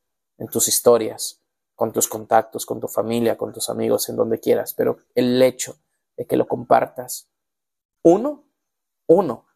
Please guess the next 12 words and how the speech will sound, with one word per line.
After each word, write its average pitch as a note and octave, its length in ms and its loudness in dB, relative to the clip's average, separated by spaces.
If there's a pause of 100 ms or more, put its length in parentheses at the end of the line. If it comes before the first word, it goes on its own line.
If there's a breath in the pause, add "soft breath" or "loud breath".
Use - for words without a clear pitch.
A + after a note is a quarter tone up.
(300)
representa C3 840 2 (480)
que C#3 100 4
tengo C#3 300 4
razón, A#2 440 -2 (800)
de B2+ 180 4
que B2 160 2
yo B2+ 180 6
lo C3 180 2
que A2+ 120 -2
digo D3 680 0
o A#2+ 180 4
expreso - 680 0